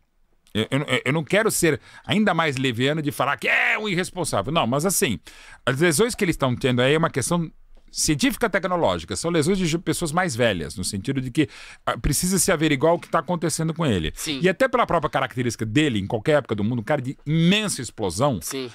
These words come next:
Speaker 1: a chance de você se lesionar é maior, porque é um, é um torque, é um turbo, né? Liga o turbo e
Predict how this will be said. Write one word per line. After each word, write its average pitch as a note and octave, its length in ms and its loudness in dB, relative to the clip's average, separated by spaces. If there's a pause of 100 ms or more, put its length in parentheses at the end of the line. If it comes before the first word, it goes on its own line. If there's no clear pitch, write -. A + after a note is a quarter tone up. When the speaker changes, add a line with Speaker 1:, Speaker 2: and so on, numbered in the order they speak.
Speaker 1:
a A#2 140 0
chance G3+ 280 2
de D#3 60 -2
você B2+ 240 -4
se - 100 -4
lesionar A2 460 0
é D#3+ 60 -2
maior, E3+ 320 2
porque - 280 -12 (300)
é F2+ 100 -4
um, D#3+ 380 -2 (140)
é D3+ 40 -2
um D3+ 140 -2
torque, E3 500 0
é D#3+ 40 0
um G3 100 -4
turbo, F#3+ 460 2
né? B2+ 100 0
Liga D#3+ 220 -2
o - 20 -2
turbo A3 240 -2
e E3+ 500 -4